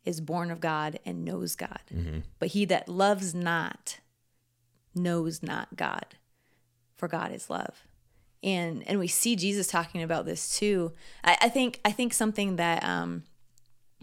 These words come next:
Speaker 1: I, I don't know, that I've seen and that I, I feel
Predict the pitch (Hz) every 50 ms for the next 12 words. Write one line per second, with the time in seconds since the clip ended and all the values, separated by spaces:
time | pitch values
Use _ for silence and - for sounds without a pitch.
0 | - - - - - - _ _ - - - - - - _ - 160 - - -
1 | 214 202 190 175 165 160 185 185 185 190 190 202 - - - - 214 196 196 208
2 | 226 240 247 254 - - 180 180 180 175 175 175 170 - 175 170 170 170 170 165
3 | - 175 - - - 190 196 190 185 185 185 180 180 180